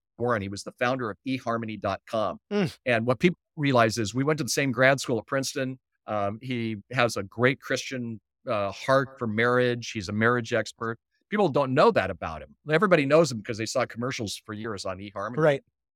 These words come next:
Speaker 1: But we were talking about communication. And he said, "You know, Jim, communication is a learned trait." And I went,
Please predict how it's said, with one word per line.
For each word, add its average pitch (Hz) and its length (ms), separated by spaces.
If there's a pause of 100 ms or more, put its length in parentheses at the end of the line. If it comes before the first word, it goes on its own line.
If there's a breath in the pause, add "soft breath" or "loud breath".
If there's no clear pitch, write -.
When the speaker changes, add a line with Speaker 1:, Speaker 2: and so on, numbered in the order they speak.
(420)
Speaker 1:
But 160 100
we 180 100
were 175 40
talking 254 180
about 247 120
communication. 165 560
And 127 60
he 127 80
said, 147 240
"You 180 60
know, 170 100
Jim, 160 320 (100)
communication 196 800
is 139 260
a 127 120
learned 135 640 (140)
trait." - 540 (840)
And 135 80
I 139 60
went, 127 200